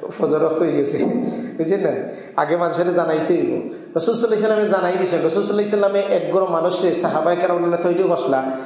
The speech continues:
যে তারা তাই জ্ঞান দিতা, তারা শিক্ষিত বানাইছেন। তারা কইছেন যে, "আমরা দেশে মসজিদের লাল বাতি জ্বালাই থাকে, আপনি দিনে লাল বাতি নাই, না নি? কি কথা নাই লাল বাতি? রাসূলের মসজিদের লাল বাতি আসেন না, রাসূলের কিতাব আছে, সব শিক্ষিত বানাইছেন।"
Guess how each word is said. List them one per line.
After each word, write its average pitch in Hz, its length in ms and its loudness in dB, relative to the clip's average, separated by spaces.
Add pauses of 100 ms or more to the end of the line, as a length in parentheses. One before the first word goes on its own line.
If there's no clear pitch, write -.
(140)
যে 175 80 2
তারা 202 280 2
তাই 202 120 0
জ্ঞান 185 500 0
দিতা, 139 300 0 (1000)
তারা 226 300 2
শিক্ষিত 226 460 0
বানাইছেন। 170 640 -2 (120)
তারা 220 280 2
কইছেন 214 400 2
যে, 180 300 0 (140)
"আমরা 196 260 2
দেশে 214 200 2
মসজিদের 190 420 0
লাল 160 180 2
বাতি 165 240 2
জ্বালাই 160 320 2
থাকে, 147 160 -2
আপনি 160 220 0
দিনে 185 220 2
লাল 160 200 4
বাতি 151 260 2
নাই, 139 180 0
না 165 100 2
নি? 208 180 0 (380)
কি 208 120 0
কথা 226 180 4
নাই 202 200 4
লাল 185 200 2
বাতি? 185 260 0
রাসূলের 190 360 2
মসজিদের 180 340 0
লাল 165 180 2
বাতি 156 240 0
আসেন 143 260 0
না, 131 120 -6 (500)
রাসূলের 233 340 2
কিতাব 208 240 4
আছে, 202 200 2
সব 226 480 2
শিক্ষিত 208 460 0
বানাইছেন।" 139 640 0